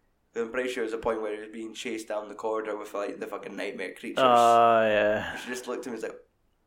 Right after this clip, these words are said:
Speaker 1: "Nah, I'm not even gonna ask."
Speaker 2: Uh.
Speaker 1: It was like, "It's fucking John Carpenter." Nah, it, it is like a, almost like a good compilation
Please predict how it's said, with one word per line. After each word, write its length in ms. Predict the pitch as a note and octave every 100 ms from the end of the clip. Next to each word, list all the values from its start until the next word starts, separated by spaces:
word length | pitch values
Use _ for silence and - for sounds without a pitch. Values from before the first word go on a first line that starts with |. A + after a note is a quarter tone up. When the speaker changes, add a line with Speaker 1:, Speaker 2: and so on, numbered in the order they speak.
| _
Speaker 1:
"Nah, 240 | C3+ A2+ -
I'm 80 | A2+
not 80 | C#3+
even 100 | C#3
gonna 120 | G2 F#2+
ask." 420 | A#2+ B2+ - - - _ _ _
Speaker 2:
Uh. 220 | - A#2+ A2+ - _ _
Speaker 1:
It 80 | A2+
was 80 | A2
like, 180 | A#2 A2+
"It's 120 | A2+ -
fucking 300 | - A#2 A2
John 240 | B2+ A#2
Carpenter." 480 | B2 A#2+ A#2 G#2+ G#2 _ _ _ _ _ _ _ _ _ _ _
Nah, 280 | - A2+ A2
it, 60 | -
it 640 | - - B2+ C#3 - D#3+
is 320 | D#3 - - - _ _ _
like 260 | B2 B2 C3
a, 420 | A2+ A2 G#2 - _ _ _
almost 340 | - D3 D#3 D3+
like 100 | B2+
a 60 | B2+
good 220 | C3+ C3
compilation 840 | C#3+ C#3 C#3 D3+ D#3 C3 A#2